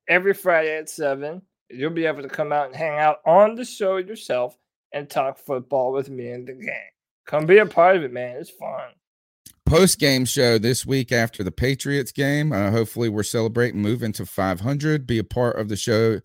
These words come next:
Speaker 2: by calling in two five two, two two eight, fifty nine eight. Uh, and getting that, again, once again, get in the comments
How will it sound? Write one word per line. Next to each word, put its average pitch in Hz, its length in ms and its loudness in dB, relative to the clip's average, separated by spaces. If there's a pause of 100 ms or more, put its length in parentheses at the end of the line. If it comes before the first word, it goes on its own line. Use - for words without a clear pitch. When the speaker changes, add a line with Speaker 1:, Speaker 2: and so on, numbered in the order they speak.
(140)
Speaker 2:
by 90 100 -2
calling 107 380 0
in 98 180 0
two 117 240 -4
five 92 300 -2
two, 131 220 -2
two 117 200 -2
two 104 300 -2
eight, 104 240 0
fifty 98 340 -4
nine 90 240 -2
eight. 90 380 0 (420)
Uh, 104 320 4
and 113 140 -2
getting 160 220 0
that, 160 200 -2
again, 120 360 -2
once 143 180 -4
again, 127 240 -4
get 131 100 -6
in - 60 -8
the 139 40 -10
comments 110 680 -4